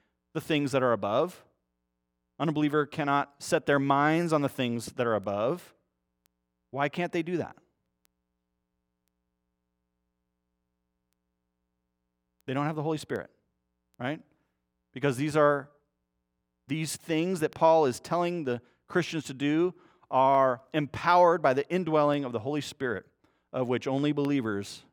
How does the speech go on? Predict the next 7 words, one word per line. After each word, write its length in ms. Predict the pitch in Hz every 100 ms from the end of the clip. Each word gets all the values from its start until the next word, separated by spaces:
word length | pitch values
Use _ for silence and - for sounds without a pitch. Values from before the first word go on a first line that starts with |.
| _
can 160 | 110
benefit. 400 | 110 123 - - _ _ _ _ _ _ _ _ _ _ _ _ _ _ _ _ _ _ _
So 100 | -
only 160 | 135 156
believers 380 | 147 165 170 -
can 180 | 127 110
seek 480 | - 143 190 -